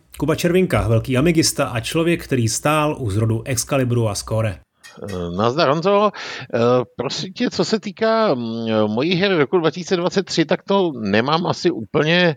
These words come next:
Speaker 2: um, úplně tak jako jednoduchý, protože letos jsem, eh, samozřejmě zaznamenal spousty úžasných her,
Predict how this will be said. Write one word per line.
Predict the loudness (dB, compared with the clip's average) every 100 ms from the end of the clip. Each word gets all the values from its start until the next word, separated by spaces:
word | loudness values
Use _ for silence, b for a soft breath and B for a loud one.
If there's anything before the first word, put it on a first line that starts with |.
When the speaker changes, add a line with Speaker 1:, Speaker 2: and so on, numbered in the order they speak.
| B B B B -2
Speaker 2:
um, | 2 2 2 -6 -8
úplně | -2 0 2
tak | 2
jako | 0 2
jednoduchý, | 2 2 2 0 -2 -4
protože | -4 -4 -2 -2 0
letos | 2 2 -2 -2
jsem, | -2 0
eh, | -4 -6 -18 -18 -10 -8 -2
samozřejmě | -2 0 0
zaznamenal | 2 2 2 2 4 2 0
spousty | -2 -6 -2 -2
úžasných | -2 -2 0 0 0 0 2
her, | 2 2 2 0